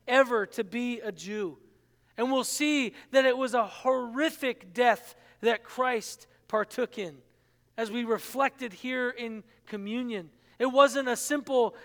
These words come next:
gas mask that he died of. It wasn't an injection.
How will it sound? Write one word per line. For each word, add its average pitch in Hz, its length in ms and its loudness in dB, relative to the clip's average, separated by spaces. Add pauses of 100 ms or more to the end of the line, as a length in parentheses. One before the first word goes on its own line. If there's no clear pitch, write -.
(160)
gas 247 400 4
mask 226 400 0
that 226 200 0
he 196 140 -10
died 214 400 4
of. 196 240 0 (160)
It 220 60 -6
wasn't 254 380 4
an 247 180 0
injection. 220 720 -2